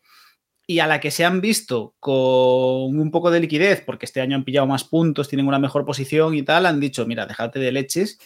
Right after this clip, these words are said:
Y mira, buenos o malos, tenemos dos pilotos. ¿Sabes?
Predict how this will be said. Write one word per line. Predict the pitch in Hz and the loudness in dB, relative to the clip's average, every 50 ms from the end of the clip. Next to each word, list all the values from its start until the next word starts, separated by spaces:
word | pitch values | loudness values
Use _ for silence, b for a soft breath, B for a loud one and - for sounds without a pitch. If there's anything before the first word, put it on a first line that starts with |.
| b b b b b b b - | b b b b b b b -10
Y | - 143 | -6 -2
mira, | 143 147 131 - - - | 0 0 0 -2 -4 -10
buenos | 151 139 156 175 185 202 226 214 - - | -8 -4 -2 0 0 0 0 0 0 0
o | 185 | 0
malos, | 175 196 220 254 311 359 - - | 2 2 0 0 -2 -6 -4 0
tenemos | - 170 175 196 214 190 | 0 2 4 4 4 4
dos | - 190 - | 2 2 -2
pilotos. | - 143 120 110 - - - - - _ _ _ _ _ _ _ _ _ _ _ _ _ _ _ _ _ _ _ | -2 -4 -6 -6 -8 -10 -18 -20 -20 _ _ _ _ _ _ _ _ _ _ _ _ _ _ _ _ _ _ _
¿Sabes? | - 165 160 127 113 - | 0 0 0 0 -2 -10